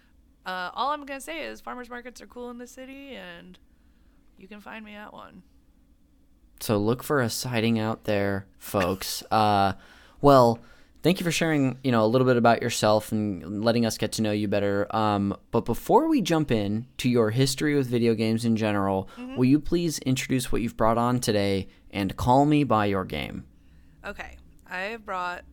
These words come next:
Speaker 1: Wizards and Warriors.
Speaker 2: Can't
Speaker 1: From
Speaker 2: wait.
Speaker 1: the original N E S.
Speaker 2: I'm really excited. It's gonna be fun. Uh, it was, it was truly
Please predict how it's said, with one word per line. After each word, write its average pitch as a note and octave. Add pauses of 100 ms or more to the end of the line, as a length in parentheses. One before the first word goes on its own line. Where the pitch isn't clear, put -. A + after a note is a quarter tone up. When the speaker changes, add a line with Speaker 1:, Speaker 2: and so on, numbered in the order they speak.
(120)
Speaker 1:
Wizards F3
and E3+
Warriors. - (1200)
Speaker 2:
Can't A#2
Speaker 1:
From G2+
Speaker 2:
wait. G#2
Speaker 1:
the F#3+
original F3
N D#3+
E D3+
S. D3 (2250)
Speaker 2:
I'm G#2
really F#2+
excited. F2
It's -
gonna A#2
be G#2+
fun. F#2
Uh, G#2
it F2+
was, G#2
it B2+
was A#2+
truly D#3+